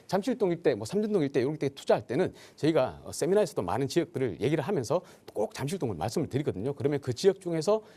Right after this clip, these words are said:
그 잠실동 인근 안에서도 어느 지역이 더, 좀 더 개발이 빠르겠다라는 것도 말씀드리니까 세미나에도 꼭 참석하셔가지고, 어, 제대로 된, 어, 지역을 한번 선점하시고, 자, 어, 향후에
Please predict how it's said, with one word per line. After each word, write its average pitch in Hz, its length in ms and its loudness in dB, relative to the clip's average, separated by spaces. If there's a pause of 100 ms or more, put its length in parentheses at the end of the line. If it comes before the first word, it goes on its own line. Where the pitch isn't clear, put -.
그 - 100 -14
잠실동 147 480 -4
인근 202 300 0
안에서도 196 540 2 (240)
어느 151 200 4
지역이 214 360 4
더, 165 320 4
좀 139 160 -2
더 135 80 0
개발이 151 360 0
빠르겠다라는 120 680 -2
것도 95 180 -2
말씀드리니까 110 680 -4 (240)
세미나에도 135 340 -2
꼭 87 160 -8
참석하셔가지고, 131 880 -6 (220)
어, 80 220 -12
제대로 147 280 0
된, 110 300 -4
어, 82 120 -12
지역을 107 320 -4
한번 101 180 -10
선점하시고, 160 760 0 (340)
자, - 140 -8 (640)
어, 90 160 -4
향후에 143 420 0